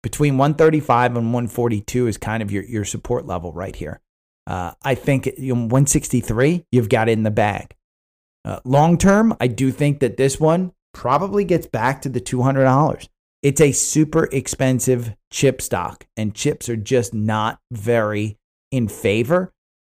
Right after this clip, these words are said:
You're thirty-four percent above your fifty-two week high, a low of one oh eight. You're fifty-two percent below your fifty-two week high of three oh four. I think you're buying in a good place here for long term,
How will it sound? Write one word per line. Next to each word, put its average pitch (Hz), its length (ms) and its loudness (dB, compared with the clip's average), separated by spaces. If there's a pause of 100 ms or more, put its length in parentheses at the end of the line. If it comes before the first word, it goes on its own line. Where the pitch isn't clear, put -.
(140)
You're 113 120 0
thirty-four 165 680 4
percent 143 420 0
above 110 340 2
your 107 100 0
fifty-two 120 500 -4
week 107 180 0
high, 104 320 -4
a 127 140 0
low 113 520 2
of 110 160 -2
one 120 200 0
oh 104 140 0
eight. - 260 -6 (240)
You're 120 100 -2
fifty-two 170 720 2
percent 117 500 -2 (160)
below 135 300 4
your 117 160 2
fifty-two 123 460 -6
week 113 180 -2
high 104 160 0
of 98 120 -6
three 101 260 -4
oh 90 80 -2
four. - 360 -8 (600)
I 104 60 -8
think 135 180 0
you're 131 80 2
buying 131 440 2
in 127 120 4
a 120 60 2
good 113 240 2
place 110 340 -2
here - 240 -6
for 147 200 4
long 135 480 4
term, 120 400 0